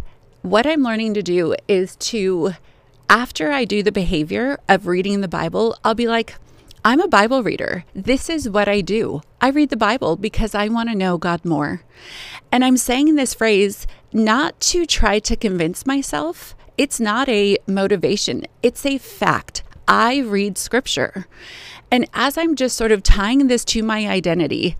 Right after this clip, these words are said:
like this, I'm a Bible reader. I'm a Bible reader. It's what I do.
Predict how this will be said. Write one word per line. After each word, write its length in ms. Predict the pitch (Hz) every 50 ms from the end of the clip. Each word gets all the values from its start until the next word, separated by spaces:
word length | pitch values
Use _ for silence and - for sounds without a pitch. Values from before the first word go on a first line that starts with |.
| - -
like 220 | 175 185 - -
this, 280 | 175 - - 170 - - - _ _ -
I'm 400 | 202 214 226 240 254 269 262 254 - _
a 160 | - 190 180 175
Bible 680 | 165 - 175 170 180 190 185 196 190 185 190 190 185 -
reader. 480 | - 170 170 165 165 117 - - - 165 - _ _ _ _ _ _ _ _ _ - - - - - _ -
I'm 180 | 208 247 269
a 100 | 302 302
Bible 360 | 226 220 202 226 247 294 277 233
reader. 440 | 175 - - - - - 196 190 - _
It's 200 | - 226 226 -
what 220 | 208 190 220 220 226
I 140 | 220 214 208
do. 340 | 208 208 214 180 156 -